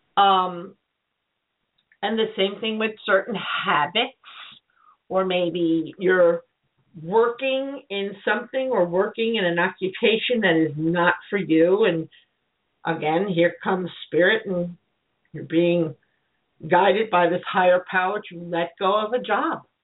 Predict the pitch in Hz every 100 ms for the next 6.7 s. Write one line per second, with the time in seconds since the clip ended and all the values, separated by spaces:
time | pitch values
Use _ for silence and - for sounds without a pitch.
0 | _ 180 165 180 175 196 220 - 214 220
1 | 214 - 202 202 202 196 196 208 226 -
2 | 185 190 180 180 185 190 170 196 185 196
3 | 196 190 170 254 247 - 165 160 175 175
4 | 147 156 - _ _ - - 330 220 196
5 | 202 - _ - 233 240 196 202 202 190
6 | - 247 311 254 147 151